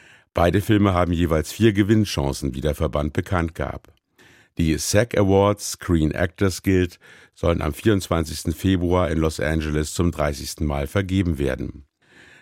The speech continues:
Sie gelten als Vorboten für die Mitte März anstehende Oscarverleihung.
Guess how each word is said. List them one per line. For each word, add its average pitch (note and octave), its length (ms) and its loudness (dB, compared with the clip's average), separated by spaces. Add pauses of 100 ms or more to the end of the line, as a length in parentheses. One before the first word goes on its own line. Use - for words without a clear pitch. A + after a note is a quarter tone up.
Sie F#2 120 -2
gelten F#2+ 320 2
als D#2+ 160 -2
Vorboten G#2+ 580 2
für F2+ 200 -2
die D#2 100 0
Mitte E2 260 2
März D2+ 300 0
anstehende E2+ 580 0
Oscarverleihung. C2 960 -2